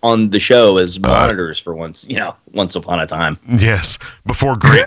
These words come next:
Speaker 1: <laughs>
Speaker 2: before greatness became greatness.
Speaker 1: Or no, actually, because it's because I, <laughs> when we've done the remote show, I've done it on my iPad. I use that whole thing as my mic setup.
Speaker 2: Yeah.
Speaker 1: <laughs> 'Cause it's got the detachable cord with the little microphone in the cord, like a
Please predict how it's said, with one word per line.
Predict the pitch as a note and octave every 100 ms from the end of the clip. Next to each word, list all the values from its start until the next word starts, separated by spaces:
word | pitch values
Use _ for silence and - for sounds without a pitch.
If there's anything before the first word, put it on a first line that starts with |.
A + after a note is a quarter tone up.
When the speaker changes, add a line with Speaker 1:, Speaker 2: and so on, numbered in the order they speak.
| D#3+
Speaker 1:
<laughs> | C#3+
Speaker 2:
before | - C#3+ C#3+
greatness | G#2+ A#2 G2+ A2 -
became | A#2 F2+ A2 G#2
greatness. | F#2+ G#2 F#2 G2+ F#2 F#3
Speaker 1:
Or | A3 G#3
no, | G3 D#3
actually, | F#3+ G#3+ D#3 D#3
because | C#3+ - D#3+ -
it's | C#3+ -
because | _ D3 C#3 E3 -
I, | C3+
<laughs> | D#3+ D3+ G#2
when | B2+ C#3
we've | C3+
done | C#3+ D3
the | B2+
remote | A#2 A#2 C#3
show, | - G2+ C#2+ C#2 _ -
I've | G#2
done | A#2 A#2+
it | A#2+
on |
my | G#2 G2+ F#2+ A#2+
iPad. | - E2+ D2
I | D2
use | G2+ A2 A#2
that | A2+ G2+
whole | F#2+ A#2+ A2+
thing | B2 A#2
as | G2+
my | G2+
mic | G2 A#2
setup. | - C#2+ - - _ - G2+
Speaker 2:
Yeah. | C#3+ D3 A#3
Speaker 1:
<laughs> | -
'Cause | A3+ F3
it's | E3 E3+
got | F3 D3+
the |
detachable | D3+ D3 D3+ D3+ D3+ C3
cord | A2+ C#3+ D#3+ B2 A2
with | A#2 A2+
the |
little | B2 A#2+
microphone | A2+ C#3 B2 G#2+ G#2+ G2+
in | F#2+
the |
cord, | - C#3+ B2+ F#2+
like | G2+ F#2+
a | G2 F2+